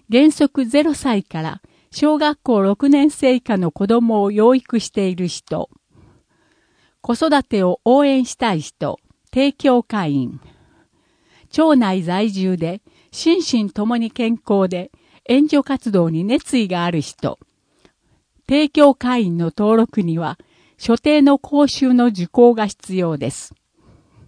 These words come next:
援助活動の内容。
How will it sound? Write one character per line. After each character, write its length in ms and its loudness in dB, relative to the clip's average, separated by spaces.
援 200 4
助 160 0
活 300 -4
動 180 2
の 140 -4
内 340 -4
容。 320 -2